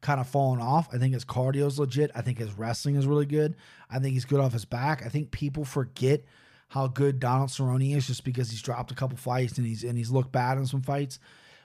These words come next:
Morono's just not one of those guys that's gonna land that one touch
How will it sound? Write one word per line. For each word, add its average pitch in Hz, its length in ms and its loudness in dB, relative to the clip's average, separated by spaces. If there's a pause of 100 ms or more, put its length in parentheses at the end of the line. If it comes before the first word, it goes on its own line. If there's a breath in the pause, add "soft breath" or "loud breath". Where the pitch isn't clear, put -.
(120 loud breath)
Morono's 156 540 6
just 139 180 -2
not 143 340 2
one 151 160 4
of 151 60 4
those 147 180 2
guys 139 480 0
that's 127 240 -4
gonna 135 220 0
land 131 380 0
that 113 180 -8
one 127 300 0
touch 131 520 -2